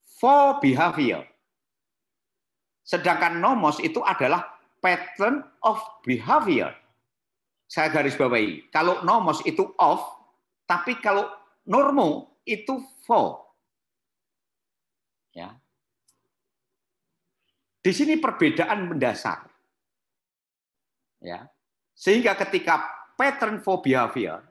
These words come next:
itu nanti akan muncul yang namanya norma hukum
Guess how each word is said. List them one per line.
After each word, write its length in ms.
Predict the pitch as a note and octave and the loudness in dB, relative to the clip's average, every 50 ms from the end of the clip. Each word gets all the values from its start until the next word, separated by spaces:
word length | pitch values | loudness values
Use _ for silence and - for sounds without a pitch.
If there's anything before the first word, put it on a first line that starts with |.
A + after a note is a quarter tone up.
| _ _ _ - | _ _ _ -6
itu 160 | F#3 D#3+ D#3+ G#3+ | -6 -4 -2 -2
nanti 220 | G3+ F#3+ F3+ F3 | -2 -2 -2 -2
akan 400 | F#3+ - - - - E3+ E3+ E3+ | -2 -4 -4 -4 -2 -4 -4 -4
muncul 400 | F3 F#3 F#3+ F3+ E3+ D#3 E3+ E3+ | -8 -8 -10 -10 -8 -8 -6 -4
yang 160 | D#3+ C#3 C3 B2+ | -4 -4 -4 -4
namanya 560 | A#2+ A2 F#2+ F2 E2 D#2+ D2+ D2+ D#2 G2 A#2+ D3 - _ _ - | -4 -4 -4 -6 -8 -12 -14 -16 -20 -20 -20 -20 -20 _ _ -6
norma 560 | D3 C#3+ C3 C3 C3+ C3 C3+ C#3 C#3 C3+ A#2 | -2 -2 -2 -2 -4 -4 -2 -2 -2 -2 -4
hukum 320 | G#2+ G2 - - C#3+ D#3+ | -6 -10 -8 -8 -8 -8